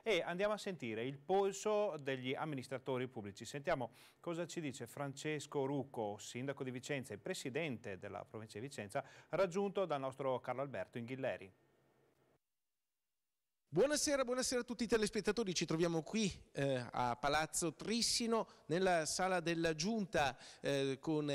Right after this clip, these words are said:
Speaker 2: il sindaco e presidente della provincia di Vicenza Francesco Rucco. Come vedete teniamo la distanza droplet di un metro, bisogna che tutti,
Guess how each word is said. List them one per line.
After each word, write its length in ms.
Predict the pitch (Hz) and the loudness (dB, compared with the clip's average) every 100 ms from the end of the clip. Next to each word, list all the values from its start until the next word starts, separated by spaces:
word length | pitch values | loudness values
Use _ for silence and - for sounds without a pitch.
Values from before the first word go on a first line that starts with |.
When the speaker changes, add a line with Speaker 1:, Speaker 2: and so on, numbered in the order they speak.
| 139 | 0
Speaker 2:
il 460 | 147 151 147 135 123 | 2 2 4 4 4
sindaco 460 | - 190 185 147 | 0 0 2 2
e 20 | 135 | 0
presidente 460 | 135 131 156 147 | -2 0 0 0
della 160 | 135 135 | 0 0
provincia 340 | 139 143 147 | 2 0 2
di 60 | 139 | 0
Vicenza 360 | 131 139 123 | 2 0 0
Francesco 460 | 127 135 127 139 147 | 0 -2 -2 -2 2
Rucco. 260 | 139 120 120 | 2 2 -2
Come 200 | 127 123 | 0 2
vedete 320 | 135 143 131 | 2 2 0
teniamo 400 | 131 127 135 135 | 0 0 2 2
la 120 | 127 | 2
distanza 580 | 123 123 151 151 147 139 | 2 -2 0 0 2 0
droplet 640 | 127 147 - 147 135 143 | 2 2 2 0 0 0
di 280 | 123 143 135 - | 0 0 -2 2
un 180 | 180 | 4
metro, 640 | 180 190 214 214 208 208 190 - - - | 4 4 2 0 0 0 0 -6 -20 -8
bisogna 640 | 131 139 151 151 147 135 - | -4 2 2 2 2 0 -2
che 340 | 143 127 _ | -6 -6 _
tutti, 600 | - 226 - - 139 123 | 0 0 0 0 0 0